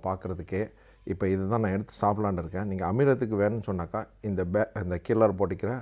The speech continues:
நம்பர் வந்து நீங்க கான்டாக்ட் பண்ணலாம். அதுபோல உங்களுக்கு இந்தியால, உங்களுக்கு தமிழ்நாட்டுல, நம்ம அதிராமண்டலத்துல வந்து இப்போதைக்கு சப்ளை பண்ணிட்டு இருக்காங்க.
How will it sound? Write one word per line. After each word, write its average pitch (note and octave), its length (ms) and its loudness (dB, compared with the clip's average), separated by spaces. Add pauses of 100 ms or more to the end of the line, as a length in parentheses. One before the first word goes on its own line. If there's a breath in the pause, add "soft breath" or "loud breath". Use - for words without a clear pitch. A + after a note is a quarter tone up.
(120)
நம்பர் F#2+ 300 -2
வந்து F#2 200 -2
நீங்க F#2 180 -6
கான்டாக்ட் F2+ 340 -4
பண்ணலாம். E2 460 -6 (420 soft breath)
அதுபோல B2+ 500 8
உங்களுக்கு A2+ 600 2
இந்தியால, C3 360 4
உங்களுக்கு G#2 420 0
தமிழ்நாட்டுல, G#2+ 760 0 (360 soft breath)
நம்ம G2 300 2
அதிராமண்டலத்துல A2+ 540 6
வந்து G2+ 180 0
இப்போதைக்கு G#2 260 -4
சப்ளை A2+ 340 -2
பண்ணிட்டு F2 340 -4
இருக்காங்க. D#2 380 -8